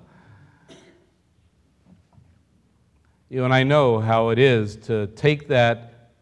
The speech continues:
one simple, single word and begin to use it, you know, as an exception or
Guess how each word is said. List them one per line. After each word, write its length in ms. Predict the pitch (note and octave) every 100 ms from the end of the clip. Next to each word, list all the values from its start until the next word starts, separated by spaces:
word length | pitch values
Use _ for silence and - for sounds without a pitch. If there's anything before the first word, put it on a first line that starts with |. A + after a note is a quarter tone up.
| _ -
one 600 | A#2 B2+ D#3+ F#3 F3+ D#3+
simple, 800 | C#3 - - D#3 D#3 D#3 D#3 D#3
single 800 | D3+ - D#3+ E3+ F#3 F3 F3 E3+
word 640 | D#3 C3+ C3+ A#2 G#2+ G#2+ G#2+ - _ _
and 160 | B2+ A#2+
begin 420 | A#2+ A2+ E3 G3+
to 120 | G3
use 460 | F#3+ C#3+ C#3+ C3+ A#2
it, 160 | C3+ C3+ - _
you 120 | - B2
know, 380 | B2 A#2+ B2
as 360 | B2 C3+ C3 A2+
an 140 | B2
exception 920 | A#2+ - - G#3+ - - A#2 G2 G2 G#2+
or 540 | B2 B2 C3 B2+